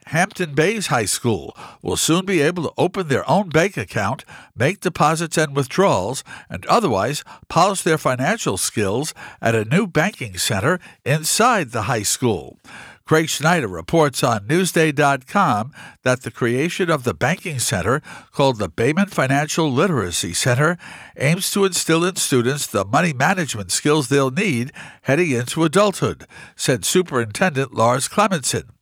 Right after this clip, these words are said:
It opens February twenty-ninth. "We want to make sure financial literacy is a common language for kids," Clemenson said.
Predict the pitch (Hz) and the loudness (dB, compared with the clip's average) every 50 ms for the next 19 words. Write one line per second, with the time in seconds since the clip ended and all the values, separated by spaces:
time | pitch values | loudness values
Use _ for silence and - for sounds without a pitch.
0 | - - - - - - - - 110 - - 151 202 208 - 139 135 143 156 - | -20 -20 -20 -20 -20 -8 -4 -4 -4 0 2 2 2 4 2 -2 -4 -4 -6 -2
1 | - 147 135 135 147 160 170 156 - - 131 123 135 147 143 143 127 107 78 - | 0 0 2 2 2 0 0 -2 -2 -2 0 0 0 0 2 2 2 0 -2 -6
2 | - - - _ _ _ - - - - - - _ - 156 226 214 196 190 185 | -14 -20 -20 _ _ _ -20 -20 -20 -20 -20 -10 _ 0 0 2 4 4 2 2
3 | 170 143 151 151 151 - - - 165 160 156 - - 120 107 117 139 175 180 - | 2 0 -2 -4 -4 -6 -4 -2 0 0 0 0 -2 -2 -2 0 0 0 -2 0
4 | - 185 170 151 165 175 143 107 92 85 - - - 131 135 156 - - - - | 0 0 2 2 2 2 2 0 -2 -2 -2 -2 0 0 0 -2 -4 -8 -16 -20
5 | - - 123 123 - 131 110 107 - - - 160 - 269 262 180 170 165 160 147 | -6 -2 -2 0 2 0 0 -2 -2 0 2 2 2 2 0 0 0 0 0 0
6 | 113 87 80 78 - - - 104 90 - - 139 139 156 180 185 - - - - | -2 -6 -12 -12 -12 -10 -8 -10 -6 0 2 2 4 2 0 -2 -8 -12 -14 -20
7 | - _ _ - 147 135 117 117 107 - - 120 101 90 - - 165 160 175 185 | -20 _ _ 0 0 0 0 -2 -4 -4 -4 -6 -4 -4 -2 0 2 2 2 2
8 | 180 | -2